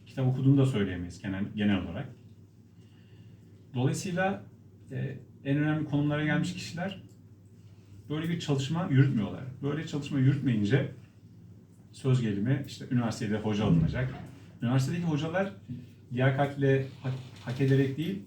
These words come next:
başka şeylerle hoca oluyorlar. E, üniversitedeki hoca sevmiyor şiir okumayı. Şiir okumuyor. Edebiyat bölümünde ama şiir okumuyor. Tiyatroya gitmiyor. Sinema izlemiyor.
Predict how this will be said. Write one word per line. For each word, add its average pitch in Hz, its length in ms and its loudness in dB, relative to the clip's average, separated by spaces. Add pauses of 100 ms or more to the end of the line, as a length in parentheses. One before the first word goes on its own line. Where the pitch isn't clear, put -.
(320)
başka 135 260 0
şeylerle 127 520 2 (140)
hoca 95 240 -2
oluyorlar. 85 500 -8 (260)
E, 117 180 -10 (460)
üniversitedeki 143 500 -2
hoca 156 160 -4
sevmiyor 135 420 0
şiir 98 240 -6
okumayı. 87 340 -12 (640)
Şiir 113 220 -6
okumuyor. 104 340 -2 (220)
Edebiyat 107 340 -2
bölümünde 95 280 -2
ama 135 120 2
şiir 120 220 -4
okumuyor. 113 380 -2
Tiyatroya 107 400 -2
gitmiyor. 98 400 -6
Sinema 110 340 0
izlemiyor. 98 360 -4